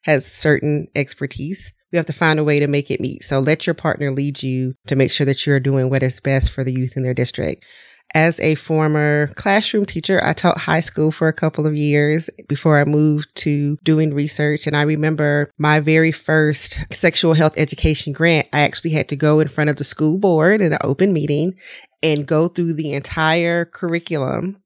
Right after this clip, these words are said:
And we went line by line with some of the text and saying, "Cross this out. This will not work for our district. Replace it with this." But that was helpful,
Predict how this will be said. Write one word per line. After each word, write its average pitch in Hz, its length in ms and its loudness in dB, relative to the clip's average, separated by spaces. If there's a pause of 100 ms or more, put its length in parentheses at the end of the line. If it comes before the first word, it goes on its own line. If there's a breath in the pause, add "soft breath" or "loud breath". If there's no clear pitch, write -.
And 156 280 2
we 170 100 -2
went 160 280 -2
line 143 380 0
by 180 180 -2
line 151 840 -4
with 147 160 -2
some 143 240 0
of 156 80 0
the 185 100 0
text 151 380 0
and 139 80 -2
saying, 139 220 -4 (140)
"Cross 139 340 -4
this 175 200 -4
out. 165 380 2 (400 loud breath)
This - 240 -6
will 147 100 0
not 151 220 0
work 156 240 0
for 156 140 0
our 160 120 4
district. 160 600 -2 (340 loud breath)
Replace 131 400 -2
it - 80 -12
with - 220 -4
this." 165 260 0
But 165 160 -6
that - 180 2
was 180 140 -2
helpful, - 540 -6